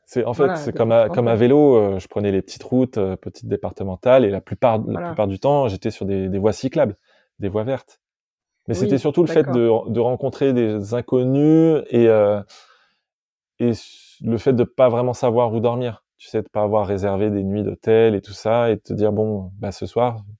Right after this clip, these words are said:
Speaker 1: oui, ce soir, j'ai rien réservé. » Ah oui, tu fais comment ? Bah, on verra.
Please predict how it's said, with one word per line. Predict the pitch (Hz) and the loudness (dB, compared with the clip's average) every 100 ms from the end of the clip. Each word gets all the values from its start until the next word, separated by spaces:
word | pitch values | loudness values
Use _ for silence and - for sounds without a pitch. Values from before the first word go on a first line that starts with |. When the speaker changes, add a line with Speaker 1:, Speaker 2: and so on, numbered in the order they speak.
| _ - | _ -6
Speaker 1:
oui, | 107 143 98 | -4 -4 -8
ce | - | -10
soir, | - 113 | -2 0
j'ai | 113 | 0
rien | 101 104 | 0 0
réservé. » | 104 101 98 131 160 | 0 0 -2 -4 -6
Ah | - | -8
oui, | - | -8
tu | 143 | -10
fais | - - | -12 -10
comment ? | 104 110 151 _ _ _ _ _ _ - | -8 -8 -12 _ _ _ _ _ _ -8
Bah, | 92 90 87 | -8 -6 -10
on | 90 | -6
verra. | 98 92 92 | -6 -6 -10